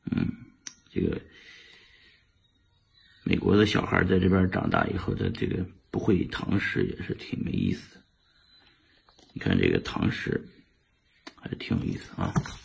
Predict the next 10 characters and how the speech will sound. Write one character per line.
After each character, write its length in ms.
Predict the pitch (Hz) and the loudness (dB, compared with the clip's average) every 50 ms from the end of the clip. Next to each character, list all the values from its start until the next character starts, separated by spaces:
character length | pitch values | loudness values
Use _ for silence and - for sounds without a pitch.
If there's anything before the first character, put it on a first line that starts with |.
| - - - - - - - - - _ - - | -18 -18 -18 -20 -20 -20 -20 -20 -20 _ -18 -6
给 100 | - - | -2 -2
大 60 | - | 0
家 60 | 50 - | 0 0
念 300 | 87 90 104 90 - - | 2 2 2 0 -2 -6
一 40 | |
个 100 | - - | -10 -4
啊， 300 | - - - - - - - - - - - - - _ _ - - - - - - - - - - _ _ _ _ _ _ - - - - - - - - - _ _ _ _ _ _ _ _ _ _ | -2 -2 -2 -2 -6 -16 -20 -20 -20 -20 -20 -20 -20 _ _ -20 -18 -16 -14 -14 -14 -16 -18 -20 -20 _ _ _ _ _ _ -20 -18 -16 -18 -18 -18 -20 -20 -20 _ _ _ _ _ _ _ _ _ _
李 180 | - - 80 - | 0 2 2 4
白 260 | 80 78 - - 98 | 4 4 4 6 6
的 100 | 98 | 4